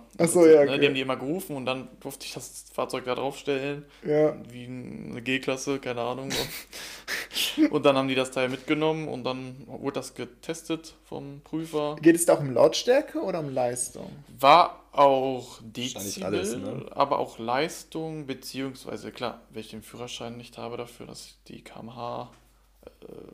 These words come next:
Speaker 2: zu hoch erbracht werden da mit dem Gerät, dann
Speaker 1: Ja.
Speaker 2: darf ich das ja gar nicht führen. Und, ähm, ja, aber da bin ich immer eigentlich gut rausgekommen. Ich hatte auch ein, zwei Tricks an dem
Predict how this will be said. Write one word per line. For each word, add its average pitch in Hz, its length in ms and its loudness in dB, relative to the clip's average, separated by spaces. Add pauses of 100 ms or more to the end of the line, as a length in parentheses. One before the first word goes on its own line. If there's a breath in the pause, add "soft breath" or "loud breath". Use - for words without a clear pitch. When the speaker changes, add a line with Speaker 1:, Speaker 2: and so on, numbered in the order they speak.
(220)
Speaker 2:
zu - 340 -10
hoch 139 160 -4
erbracht 127 480 -2
werden 143 260 4
da 139 100 6
mit 139 140 -6
dem 143 120 -4
Gerät, 139 480 0
dann 131 100 0
Speaker 1:
Ja. 143 140 2
Speaker 2:
darf 127 200 -8
ich 135 60 -14
das 127 100 -16
ja 135 80 -10
gar 123 120 -8
nicht - 120 -14
führen. 160 340 -6 (1500 soft breath)
Und, 120 300 -12
ähm, 117 260 -8
ja, 110 100 -8
aber 127 120 2
da 156 40 8
bin 160 100 0
ich - 60 -10
immer 156 160 0
eigentlich 143 320 -2 (320)
gut 147 200 -12
rausgekommen. 151 840 -4
Ich 147 140 -14
hatte 147 180 -12
auch 131 160 -12
ein, 139 140 -10
zwei 127 260 -10 (200)
Tricks - 440 -16
an 127 160 -12
dem 127 240 -12